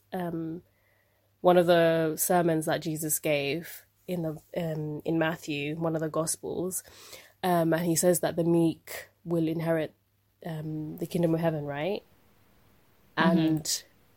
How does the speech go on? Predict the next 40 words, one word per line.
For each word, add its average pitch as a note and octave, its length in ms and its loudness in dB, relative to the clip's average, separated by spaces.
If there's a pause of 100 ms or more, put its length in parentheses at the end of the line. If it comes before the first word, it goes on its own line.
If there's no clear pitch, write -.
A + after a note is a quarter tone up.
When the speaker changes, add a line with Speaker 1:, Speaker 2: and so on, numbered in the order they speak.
Speaker 1:
and F3+ 200 2
so F#3+ 160 6
his F#3 200 4
definition G#3 480 4
of E3+ 100 2
meekness F#3 500 2
was, E3 240 -4
like, D#3 380 -2
that, E3+ 140 0
you F3 140 -4
know, F3 600 4 (280)
<laughs> - 240 -20 (760)
I G3 80 8
wanna G3+ 200 10
say, G3+ 160 6
like, F3 160 4
you F3 100 0
know F3+ 120 4
your F3+ 160 6
own E3+ 180 2
wretchedness, E3+ 720 4
<laughs> - 80 -8
but F#3 180 6 (760)
<laughs> F#4+ 520 -4
just B3+ 180 6
as G#3+ 200 4
in, G3+ 100 2
like, F#3 220 0
you G3 80 2
know G3 140 6
that G3 100 4
you F#3 140 0
need F3 200 0
to D#3+ 80 -2
be D3+ 120 -2
Speaker 2:
Mm. D3 40 -2
Speaker 1:
saved, C#3+ 540 -2
like, D3+ 240 -4
you E3 160 -2
know F3 440 2